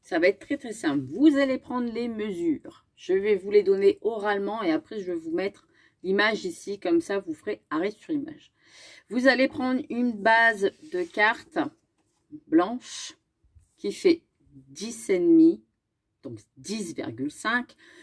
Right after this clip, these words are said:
sur quatorze virgule huit. D'accord ? Voilà. Comme ça, vous pouvez en faire plusieurs dans une page A quatre. Puisque quatorze virgule huit, ça fait vingt,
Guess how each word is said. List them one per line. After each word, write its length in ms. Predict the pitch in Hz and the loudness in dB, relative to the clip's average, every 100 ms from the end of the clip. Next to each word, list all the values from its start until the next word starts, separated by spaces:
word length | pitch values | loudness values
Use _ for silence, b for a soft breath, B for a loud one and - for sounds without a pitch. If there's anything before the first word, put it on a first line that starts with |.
| b b | b b
sur 400 | - 247 262 262 _ | -10 -2 -2 -2 _
quatorze 680 | 202 185 - 226 233 214 _ _ 180 | -4 -4 -4 -4 -4 -10 _ _ -2
virgule 400 | 240 214 226 175 | -2 -2 -4 -2
huit. 320 | 139 _ _ _ _ _ _ - | -2 _ _ _ _ _ _ -16
D'accord ? 580 | 269 277 - 247 277 _ _ _ _ _ _ _ _ _ _ | -10 -10 -2 -2 -2 _ _ _ _ _ _ _ _ _ _
Voilà. 160 | - - _ _ _ _ | -16 -16 _ _ _ _
Comme 200 | - 302 | -2 -2
ça, 180 | - 214 | 0 0
vous 140 | 208 | -2
pouvez 240 | - 320 - | -4 -2 0
en 100 | 339 | 0
faire 220 | - 302 | -2 -6
plusieurs 480 | - 330 175 220 208 | -6 -2 0 0 2
dans 180 | 160 156 | 4 4
une 240 | 160 156 | 4 4
page 460 | 170 196 214 - _ - | 2 -2 -2 -6 _ -10
A 80 | 190 | -8
quatre. 340 | 180 156 - _ _ _ _ _ _ _ _ _ _ _ _ _ _ _ | -6 -8 -10 _ _ _ _ _ _ _ _ _ _ _ _ _ _ _
Puisque 240 | - - | -18 -12
quatorze 400 | - 151 - 151 | -8 -6 -2 -2
virgule 320 | 147 139 - 135 | -2 -6 -4 -4
huit, 180 | 190 | -4
ça 80 | 143 | -6
fait 120 | - | -4
vingt, 220 | 147 147 | -2 -2